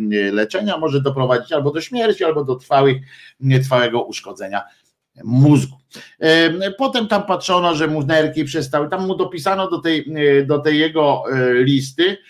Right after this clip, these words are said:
em, tyle rzeczy, że ten pan, nasz pan Sławek, em, z, z Plymouth, y, to był przy nim, em, olimpijczyk, prawda? Tam dopisali mu wszystko, co, y, co tam w jakichś grubych księgach, mm, y, było.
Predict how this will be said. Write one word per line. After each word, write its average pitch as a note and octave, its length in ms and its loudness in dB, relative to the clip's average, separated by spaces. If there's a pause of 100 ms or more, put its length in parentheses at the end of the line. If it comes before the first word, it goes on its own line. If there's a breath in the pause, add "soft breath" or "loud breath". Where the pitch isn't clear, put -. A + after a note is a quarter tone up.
(280 loud breath)
em, D3 640 -2 (460)
tyle G3+ 340 4
rzeczy, D#3 380 -2
że E3 300 0
ten D#3 220 -4
pan, D#3 220 -4
nasz D#3 180 -4
pan D3 200 -6
Sławek, D3+ 460 0 (360 loud breath)
em, C3 340 0 (200)
z, G#2+ 40 -8
z G#2+ 260 -12
Plymouth, F#3 520 -2
y, D#3+ 280 -8
to E3+ 240 -4
był D#3+ 180 0
przy D3 220 -4
nim, D3+ 200 -4 (280 soft breath)
em, C#3 320 0 (180)
olimpijczyk, D3 720 0
prawda? A2 300 -8
Tam A#2+ 180 -10
dopisali D3 500 -4
mu C#3+ 100 -2
wszystko, C3+ 380 -6
co, C3 340 -2 (120)
y, A2+ 220 -4
co A3+ 140 -8
tam C#3+ 420 -4
w B2+ 40 -8
jakichś B2+ 240 -6
grubych C3 340 2
księgach, A#2+ 520 -2
mm, A2+ 240 -6
y, G#2+ 320 0
było. G2 240 -8